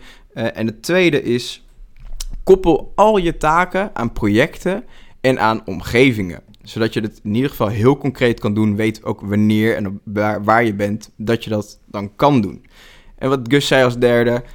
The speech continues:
eh, neem vooral ook genoeg pauze. Als je eenmaal ergens lekker in zit, je bent vier uur bezig,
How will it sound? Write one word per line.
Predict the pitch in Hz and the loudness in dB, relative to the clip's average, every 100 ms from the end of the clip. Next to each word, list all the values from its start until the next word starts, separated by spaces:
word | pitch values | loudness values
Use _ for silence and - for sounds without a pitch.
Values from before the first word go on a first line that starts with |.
| - | -12
eh, | - - | -12 -6
neem | 98 104 120 135 135 | 0 4 6 4 2
vooral | - 113 107 107 107 | -4 -4 0 0 -2
ook | 107 101 - | -4 -10 -16
genoeg | - - 101 110 127 123 - | -16 -4 0 4 2 0 0
pauze. | 110 107 98 98 - | 2 4 0 -6 -8
Als | 117 | -8
je | - | -6
eenmaal | - 127 120 | -2 -2 0
ergens | 117 117 | -2 -2
lekker | 131 117 - | -2 -2 -2
in | 120 | -4
zit, | 110 107 | -2 -4
je | 107 | 0
bent | 127 143 | 0 0
vier | 165 | -2
uur | 139 127 | 0 2
bezig, | 123 120 120 - 123 | 2 2 2 0 -4